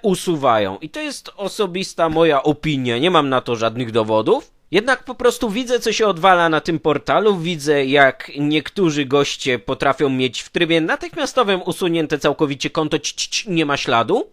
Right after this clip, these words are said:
ale z drugiej strony mamy odwiedziny różnych dziwnych gości nocami, z którymi moderacja nie jest w stanie sobie poradzić.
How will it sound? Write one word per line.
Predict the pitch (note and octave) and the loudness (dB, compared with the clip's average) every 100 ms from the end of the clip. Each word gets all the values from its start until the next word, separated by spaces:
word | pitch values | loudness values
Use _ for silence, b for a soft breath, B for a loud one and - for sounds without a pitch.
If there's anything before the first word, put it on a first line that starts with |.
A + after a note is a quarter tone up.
| _ | _
ale | B3 D#4 C4 | -2 0 0
z | |
drugiej | B3+ A#3 A#3+ | -4 -4 -6
strony | - A3 G#3+ G#3 G3 F#3 | -4 -2 0 0 0 0
mamy | E3+ G3 F#3+ F#3 | 0 0 0 2
odwiedziny | D#3+ D#3+ D#3+ D#3+ F3 F#3 E3+ B2 | 2 2 0 0 0 2 2 4
różnych | C#3+ C4 G3 D3+ F3 B2+ | 2 2 2 0 0 0
dziwnych | C3+ G#3 D#3+ D3 C3 | -2 0 0 -2 -4
gości | A2+ C#3+ C3 - A#2 | 0 0 0 -6 -8
nocami, | A#2 A2 - A#2 A#2+ G#3+ F4+ b b | -6 -4 -2 0 0 -2 -6 b b
z | - | -18
którymi | - C4+ B3 A#3+ A#3 | -10 -4 -4 -4 -6
moderacja | F#3 G3 G3+ G3+ F#3+ F#3 | -6 -4 -2 -2 0 -2
nie | F3 | 0
jest | D#3+ - | -2 -2
w | |
stanie | D#3 D3 | -4 -2
sobie | C#3 C3+ C3 | -4 -4 -4
poradzić. | A#2+ G#2 G2 E2+ D#2+ - | -2 0 0 -4 -14 -20